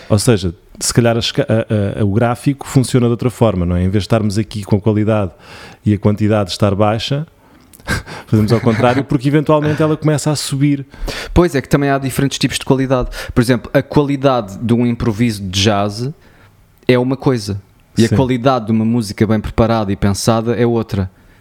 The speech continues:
Speaker 1: Yeah, são dois tipos de qualidades diferentes.
Speaker 2: Sim, e então tu, quando estás a improvisar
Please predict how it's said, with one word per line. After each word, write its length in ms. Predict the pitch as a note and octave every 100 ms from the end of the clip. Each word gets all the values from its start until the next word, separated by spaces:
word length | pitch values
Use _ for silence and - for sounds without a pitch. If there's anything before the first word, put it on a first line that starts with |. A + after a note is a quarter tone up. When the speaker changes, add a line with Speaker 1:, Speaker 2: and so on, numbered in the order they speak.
| -
Speaker 1:
Yeah, 300 | F2+ F2 D#2+
são 180 | - G#2
dois 220 | G#2 A#2
tipos 220 | - A2+
de 80 | -
qualidades 420 | A2 A2 G#2+ G#2
diferentes. 380 | G#2 G#2+ F#2+ D#2+
Speaker 2:
Sim, 260 | B2 G#2+ G2+ -
e 120 | G#2+
então 280 | G2+ A#2 A2+
tu, 380 | - C3 A2 - - - - - _ _ _ _
quando 240 | - B2 B2
estás 340 | - B2 G#2+ A2
a 40 |
improvisar 640 | G#2 A#2 G2+ G2+ G2+ F#2+